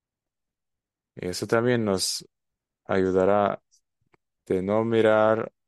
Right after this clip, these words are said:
las cosas, eh, que Satanás nos quiere mirar. Eso me,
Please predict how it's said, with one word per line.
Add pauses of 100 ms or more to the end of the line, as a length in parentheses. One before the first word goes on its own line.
(280)
las
cosas, (1400)
eh,
que
Satanás
nos
quiere
mirar. (4000)
Eso
me,